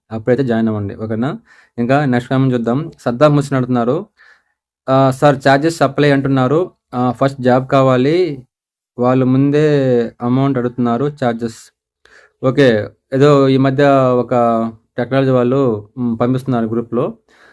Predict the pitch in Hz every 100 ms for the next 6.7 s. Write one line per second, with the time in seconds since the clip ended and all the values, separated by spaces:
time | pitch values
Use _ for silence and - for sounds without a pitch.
0 | _ - 127 127 131 123 110 107 104 -
1 | 127 123 120 123 113 113 127 135 120 _
2 | - 117 127 117 127 135 131 120 120 117
3 | 117 120 113 113 113 110 151 139 - 120
4 | 120 120 113 143 147 123 127 120 120 143
5 | 180 160 117 120 123 131 151 120 127 120
6 | 117 120 120 113 110 156